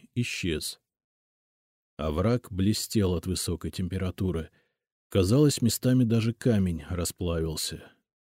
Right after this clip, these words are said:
Данила тут же обмяк. Его глаза закатились, и он начал заваливаться на бок. Кирсанов вовремя подхватил парня и закинул его на свое плечо.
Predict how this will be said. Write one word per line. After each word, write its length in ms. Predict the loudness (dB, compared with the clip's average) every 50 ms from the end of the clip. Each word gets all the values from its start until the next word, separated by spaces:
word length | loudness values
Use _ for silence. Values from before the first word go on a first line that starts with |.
| _ _ _ _ _ _ _ _ _ _ _
Данила 720 | -10 -6 -4 -2 -2 0 0 2 4 4 4 2 0 -4 _ _ _ _ _ _
тут 200 | -6 -6 -4 -6
же 220 | -4 -4 -4 -4
обмяк. 580 | -4 -4 -4 -4 -4 -4 -6 -8 -12 -18 _ _ _ _ _ _ _ _ _ _ _ _ _ _ _ _ _ _ _
Его 240 | -4 -2 -2 -2 -2
глаза 400 | -2 -2 -2 -2 -2 -2 -4 -6
закатились, 760 | -6 -8 -8 -8 -8 -8 -2 -2 0 0 0 -2 -4 -6 -12 _ _ _ _ _ _ _ _ _
и 80 | -2 0
он 300 | 2 4 2 2 2 2
начал 380 | 2 2 0 0 -2 -2 -2 -2
заваливаться 840 | 0 -2 -2 -2 -2 -2 -2 -2 -2 -4 -4 -4 -6 -6 -4 -4
на 260 | -4 -2 -4 -4 -6 -8
бок. 360 | -10 -14 -16 -18 -20 -20 _ _ _ _ _ _ _ _ _ _ _ _ _ _ _ _ _ _ _ _ _ _
Кирсанов 640 | 0 0 2 2 2 4 4 4 4 4 2 2 2
вовремя 440 | 4 4 4 4 4 2 0 0 -2
подхватил 540 | -4 -8 -4 -2 -2 -2 2 2 2 2
парня 540 | 2 2 0 0 0 0 0 0 0 -2 -4 -8 _ _ _ _
и 80 | 0 0
закинул 580 | 0 0 0 -4 -2 0 2 4 4 4 4 4
его 260 | 4 4 4 4 2
на 100 | 2 0
свое 320 | 0 -2 -2 -2 -2 -2 -4
плечо. 520 | -4 -6 -6 -6 -6 -8 -10 -10 -10 -16